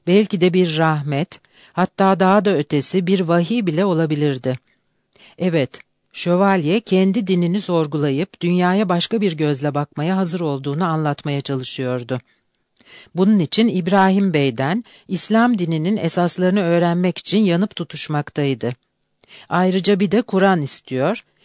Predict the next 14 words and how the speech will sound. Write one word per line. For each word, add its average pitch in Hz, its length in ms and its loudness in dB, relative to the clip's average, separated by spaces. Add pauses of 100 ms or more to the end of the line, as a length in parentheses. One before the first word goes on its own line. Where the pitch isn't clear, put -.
(160)
şimdi 220 300 0
esir 202 420 0
düştüğü 180 420 -4
bu 202 80 0
askerleri, 143 840 -2 (380)
hem 226 280 0
cesur 180 460 0
hem 196 240 0
de 202 100 2
ahlaklı 180 520 0
yapan 165 360 -2
sureleri 156 640 0
ve 175 100 0
ayetleri 143 840 -2